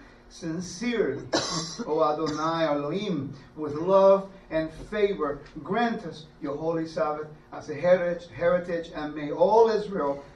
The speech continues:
the sanctifiers of your name, rest upon it. Blessed are you, Adonai, who sanctifies the Sabbath. Be favorable, Hashem Elohim, towards your people Israel.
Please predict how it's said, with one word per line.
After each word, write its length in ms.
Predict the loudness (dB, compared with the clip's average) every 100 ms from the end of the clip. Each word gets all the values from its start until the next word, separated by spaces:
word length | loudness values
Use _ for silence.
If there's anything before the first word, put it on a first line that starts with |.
| -8
the 120 | -6
sanctifiers 840 | -2 -2 -2 -4 0 0 2 0 0
of 200 | -2 -2
your 100 | -4
name, 280 | -4 -4 -4
rest 260 | -4 -6
upon 260 | -12 -12 -10
it. 160 | -12 -8
Blessed 460 | -2 -2 -4 -6
are 140 | -6 -4
you, 260 | -2 -2
Adonai, 520 | -4 -6 -6 -4 -4 -8 -14 -20 -20 -18
who 140 | -10 -8
sanctifies 680 | -4 -4 -4 -6 -4 -4 -6
the 60 |
Sabbath. 440 | -4 -2 -2 -6 -14 -20 -20 -20 -20 -18 -8
Be 140 | -8
favorable, 540 | 0 4 6 4 0
Hashem 280 | -6 -6 -4
Elohim, 560 | -2 -2 -4 -4 -6 -10 -16 -8
towards 260 | -4 -2
your 100 | -2
people 340 | -4 -4 0 2
Israel. 520 | 2 0 -2 -2